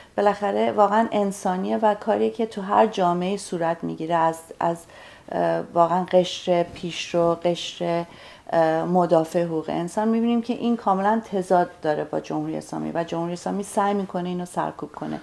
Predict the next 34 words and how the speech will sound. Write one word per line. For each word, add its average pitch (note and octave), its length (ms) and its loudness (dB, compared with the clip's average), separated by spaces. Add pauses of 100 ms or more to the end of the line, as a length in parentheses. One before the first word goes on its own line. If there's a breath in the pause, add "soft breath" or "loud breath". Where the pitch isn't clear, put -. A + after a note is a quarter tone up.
(300 loud breath)
مثلاً G3+ 200 0
نگاه G3 340 2
کنیم G3+ 280 -2
به F#3+ 220 2 (360 loud breath)
سردبیران E3+ 800 4
نشریه F3 640 -2
گام، E3 380 0 (420 soft breath)
اه، D#3+ 220 0
و E3+ 220 6 (120)
احکامی G3+ 440 0
که A3+ 120 -6
اینا G3 300 2
گرفتن F#3 520 2
به E3 80 -6
خاطر F3 200 -4
اینکه F#3 200 -2
دفاع E3+ 400 0
کردن D#3+ 520 -4
از D#3+ 300 -4
اسماعیل D#3+ 440 -6
بخشی، D#3+ 420 -4
از D#3+ 160 -4
کارگران D#3+ 680 -4 (340 loud breath)
هفت E3 280 -2
تپه D#3+ 240 -2
یا، E3 300 0 (320 loud breath)
اه، E3 120 -2
سپید F3 420 -2
قلیان F3 480 4
که G3 100 -4
اومده E3+ 480 2 (120)
دفاع E3 320 2
کرده E3 720 -2
و E3 100 2